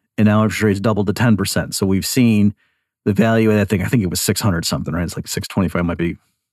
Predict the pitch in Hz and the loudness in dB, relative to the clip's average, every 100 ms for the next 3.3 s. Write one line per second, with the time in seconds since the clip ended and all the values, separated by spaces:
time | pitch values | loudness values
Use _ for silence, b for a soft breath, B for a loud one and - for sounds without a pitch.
0 | _ - 78 85 92 87 85 98 87 92 | _ -4 -2 -2 -2 -2 0 0 0 0
1 | 113 95 117 - 104 87 85 78 82 82 | 0 0 -2 0 0 0 -2 -2 -2 -2
2 | 82 - - _ _ _ _ _ - 87 | -4 -6 -14 _ _ _ _ _ -4 -2
3 | 98 90 | 0 0